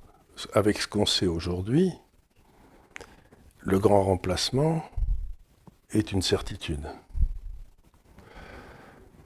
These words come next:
La deuxième chose qu'on, qu'il faut dire, c'est que Nul ne peut dire si une majorité musulmane d'enfants en France dans quarante ans est une bonne ou une mauvaise chose, hein, je ne porte pas le jugement de valeur là-dessus,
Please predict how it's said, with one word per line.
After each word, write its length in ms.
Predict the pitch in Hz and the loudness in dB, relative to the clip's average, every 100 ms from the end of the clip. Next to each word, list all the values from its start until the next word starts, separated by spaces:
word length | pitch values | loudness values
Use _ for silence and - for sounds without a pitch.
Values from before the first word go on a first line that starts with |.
| _ _ _ _ - | _ _ _ _ -2
La 140 | - 82 | 2 4
deuxième 320 | 80 82 82 | 4 2 0
chose 180 | 92 - | -2 -4
qu'on, 200 | 85 80 - - - | -6 -8 -10 -18 -16
qu'il 120 | - | -6
faut 180 | - 107 | -2 0
dire, 320 | 131 196 160 | 4 4 4
c'est 260 | - - 90 | 2 0 -2
que 300 | - 185 165 - - _ _ _ _ _ _ _ _ _ - _ _ _ - - _ - | 0 0 0 -8 -20 _ _ _ _ _ _ _ _ _ -20 _ _ _ -20 -20 _ -2
Nul 300 | 98 101 98 | 2 4 4
ne 80 | 92 | 2
peut 220 | - 90 | 2 0
dire 260 | 87 98 - | 4 4 4
si 140 | 92 | 0
une 100 | 87 | 0
majorité 540 | 87 85 82 82 - | 2 2 4 2 -2
musulmane 560 | 80 80 82 82 82 78 | -4 -4 -4 -2 -2 0
d'enfants 420 | 78 78 - 80 | -2 -2 -4 -4
en 60 | 78 | -4
France 360 | - 80 76 | -4 -6 -6
dans 200 | - 73 | -6 -8
quarante 480 | - - 80 80 - | -8 -6 -4 -4 -4
ans 180 | 90 82 | -4 -4
est 180 | 82 - | -8 -6
une 160 | 90 80 | -6 0
bonne 260 | 80 80 | 2 2
ou 80 | 78 | 0
une 80 | 80 | 0
mauvaise 300 | 78 76 80 | 0 -2 -2
chose, 340 | - 185 175 | 0 2 2
hein, 100 | 92 | 0
je 160 | 95 - | -6 -8
ne 60 | 78 | -8
porte 300 | - 78 - | -4 -6 -2
pas 100 | 82 | -4
le 80 | |
jugement 320 | 76 82 82 80 | -2 -6 -4 -4
de 80 | |
valeur 220 | 80 78 80 | -2 -2 -4
là-dessus, 380 | 80 - 175 | -4 -2 -2